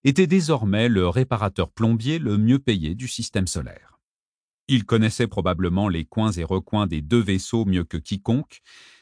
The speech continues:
n'ayant évité que deux endroits, le réacteur dangereusement radioactif et la petite cabine de Leonov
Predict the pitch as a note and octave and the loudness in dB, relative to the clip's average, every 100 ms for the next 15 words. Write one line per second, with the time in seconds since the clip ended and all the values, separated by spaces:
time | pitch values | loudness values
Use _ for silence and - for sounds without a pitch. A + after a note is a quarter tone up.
0 | _ A2 C3 C#3+ C#3 B2 C3+ F3 - B2+ | _ 4 4 4 0 -2 -4 -6 -2 -2
1 | A2 G#2 E3 C#3+ G2+ D2+ C#2 - _ _ | 0 0 0 0 -2 -4 -8 -10 _ _
2 | _ _ F#2 G2 G2 F#2+ D#2+ - A#2+ D3 | _ _ 0 2 2 0 -2 0 0 0
3 | G#2 F2 D2 D2 D2+ D2 D2+ F2 D#2+ D#2 | -2 -6 -6 -8 -8 -6 -4 -4 -4 -8
4 | C2+ - C3+ - - _ _ _ _ _ | -8 -10 -10 -10 -18 _ _ _ _ _
5 | _ C3 C#3+ D3+ D3 D#3+ F#3+ - C#3+ C3 | _ 2 4 2 0 -4 -4 -4 -4 -2
6 | E3+ C3+ G2+ A2+ G2+ F#2 G#2+ C3+ | -2 2 4 4 4 4 0 -2